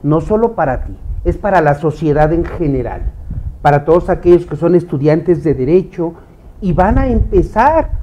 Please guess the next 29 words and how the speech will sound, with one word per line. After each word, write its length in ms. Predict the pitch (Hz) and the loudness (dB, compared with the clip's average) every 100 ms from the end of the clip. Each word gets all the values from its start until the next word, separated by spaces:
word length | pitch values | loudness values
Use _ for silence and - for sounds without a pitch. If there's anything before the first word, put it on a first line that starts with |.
| - | -2
como 240 | 185 170 | 0 2
decimos 320 | 165 202 254 | 0 0 -2
por 160 | 254 175 | 0 2
ahí 100 | 202 | 2
los 160 | 202 180 | 0 -4
abogados 540 | 139 131 196 214 151 | -4 0 2 2 -2
o 40 | |
dicen 280 | 160 180 202 | -6 -6 -6
por 180 | 147 156 | -2 2
ahí 160 | 190 202 | 4 6
en 120 | 156 | 4
el 120 | 131 | 0
fuero, 600 | 143 196 185 165 120 - - _ _ - - | 2 6 6 6 4 -4 -20 _ _ -14 -4
eh, 160 | 143 | -2
jurídico, 1000 | 139 147 143 214 180 151 - 185 196 208 - - - _ | -2 -4 0 0 0 -2 4 6 6 2 -12 -20 -20 _
van 140 | 165 208 | -2 0
a 20 | |
empezar 240 | 151 196 | 0 -2
a 40 | 190 | -2
agarrar 380 | 147 143 156 156 | 0 0 0 0
tablas. 680 | 135 127 123 113 87 - - - - - - _ - _ _ | 4 4 4 -2 -4 -12 -20 -20 -20 -20 -20 _ -20 _ _
Para 220 | - 151 151 | 0 2 4
toda 160 | 226 | 6
aquella 340 | 233 214 220 208 | 6 4 2 0
gente 680 | - 202 202 - 143 139 143 - - - - | 4 4 4 0 -4 -4 -6 -16 -20 -20 -2
que 180 | 214 185 | 6 6
en 100 | 165 | 6
ocasiones 640 | 160 165 156 202 214 220 | 2 -2 -2 0 0 -2
piensa 800 | - - 175 180 170 - 117 - | -6 -2 4 4 4 -2 -10 -12